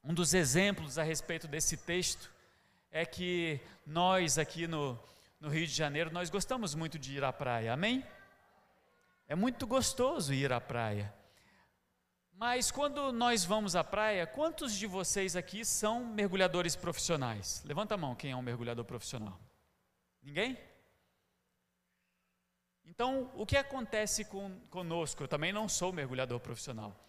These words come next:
Nós vamos na praia e nós estamos ali, então, brincando na areia, brincando naquele rasinho onde as águas estão na,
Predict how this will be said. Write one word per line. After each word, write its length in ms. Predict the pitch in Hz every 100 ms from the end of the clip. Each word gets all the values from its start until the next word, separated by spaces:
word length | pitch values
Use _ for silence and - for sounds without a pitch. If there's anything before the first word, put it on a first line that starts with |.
| -
Nós 180 | 151 143
vamos 260 | 160 170
na 160 | 139 135
praia 520 | - 143 190 208 123 - - -
e 60 |
nós 240 | 156 165 147
estamos 400 | - 175 165 147
ali, 160 | 151 160
então, 240 | 156 151
brincando 460 | 143 156 156 151 151
na 100 | 160
areia, 560 | 160 160 156 147 147 - - -
brincando 480 | - 190 165 175 165
naquele 300 | 156 151 156
rasinho 560 | 143 156 143 151 170 156
onde 260 | 147 156
as 160 | 160 131
águas 280 | 156 151 143
estão 280 | - 156 151
na, 180 | 147